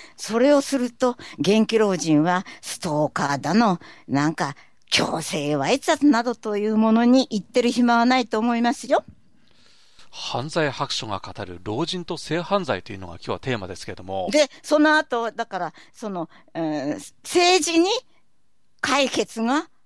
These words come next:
Speaker 1: 向けられるでしょう。
Speaker 2: 性は性でも。
Speaker 1: そう、政治のせい。
Speaker 2: 政治のせいですか。
Speaker 1: そうです。
Speaker 2: うーん。
Speaker 1: 政治解決ができます。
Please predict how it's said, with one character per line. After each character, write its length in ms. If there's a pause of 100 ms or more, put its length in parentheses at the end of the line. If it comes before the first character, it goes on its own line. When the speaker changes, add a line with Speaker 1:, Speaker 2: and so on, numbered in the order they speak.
(300)
Speaker 1:
向 160
け 160
ら 120
れ 140
る 120
で 120
し 160
ょ 60
う。 120
Speaker 2:
性 400
は 220
性 320
で 120
も。 320 (520)
Speaker 1:
そ 260
う、 40
政 360
治 80
の 120
せ 160
い。 40
Speaker 2:
政 60
治 140
の 40
せ 40
い 40
で 100
す 120
か。 240 (500)
Speaker 1:
そ 200
う 20
で 100
す。 240 (220)
Speaker 2:
う 40 (160)
ー 20
ん。 20
Speaker 1:
政 340
治 260
解 260
決 240
が 120
で 140
き 100
ま 80
す。 320